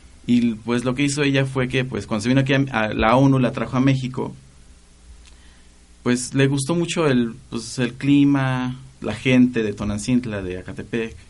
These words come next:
de por ahí, y, pues, también llevó, llegó, también llevó allá su,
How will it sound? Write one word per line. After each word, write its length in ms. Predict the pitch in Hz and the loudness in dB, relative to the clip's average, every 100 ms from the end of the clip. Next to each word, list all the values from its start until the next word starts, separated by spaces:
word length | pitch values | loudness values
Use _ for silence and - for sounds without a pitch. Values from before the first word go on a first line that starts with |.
| - - - - - | -20 -20 -20 -20 -18
de 80 | 104 | -14
por 180 | 98 | -10
ahí, 280 | 101 110 131 - - - - - - - - - _ - - - | -8 -8 -10 -16 -20 -20 -20 -20 -20 -20 -20 -20 _ -20 -12 -4
y, 300 | 117 113 107 - - | -2 -2 -6 -10 -4
pues, 140 | 127 | 0
también 200 | 143 160 | 0 2
llevó, 280 | 160 160 156 | 0 0 0
llegó, 260 | 139 143 | 0 0
también 260 | 147 139 139 | 0 0 0
llevó 220 | 127 127 | -2 0
allá 240 | 135 127 123 | 0 0 -4
su, 420 | - 113 101 | -6 -6 -6